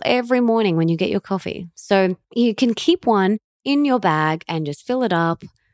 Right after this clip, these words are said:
multiple times a day or however many <laughs> coffees or teas you have, or you can just completely get rid of the habit altogether. It's not good for you. It's way better for the environment and your wallet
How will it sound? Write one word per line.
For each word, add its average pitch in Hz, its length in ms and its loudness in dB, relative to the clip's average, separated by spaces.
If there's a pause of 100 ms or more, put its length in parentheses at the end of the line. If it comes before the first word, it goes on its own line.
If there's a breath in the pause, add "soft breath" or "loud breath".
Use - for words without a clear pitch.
(160)
multiple 226 300 0
times 175 340 -2
a 156 60 -6
day 170 300 2
or 139 120 -2
however 220 360 4
many 190 360 2
<laughs> - 120 -2
coffees 185 400 0
or 151 100 -2
teas 180 340 0
you 165 80 -2
have, 156 280 0 (160)
or 254 320 4 (260 loud breath)
you 403 80 2
can 269 100 2
just - 160 -2
completely 202 1080 0
get 180 140 -2
rid 175 100 2
of 165 80 -4
the - 60 -4
habit 147 320 -4
altogether. 131 560 -4 (240)
It's - 140 -20
not 370 120 2
good 151 160 0
for - 80 -6
you. 151 240 2 (320 soft breath)
It's 240 100 -10
way 240 120 2
better 202 180 2
for - 100 -8
the 160 100 2
environment 143 600 0
and 262 160 0
your 208 120 4
wallet 135 440 0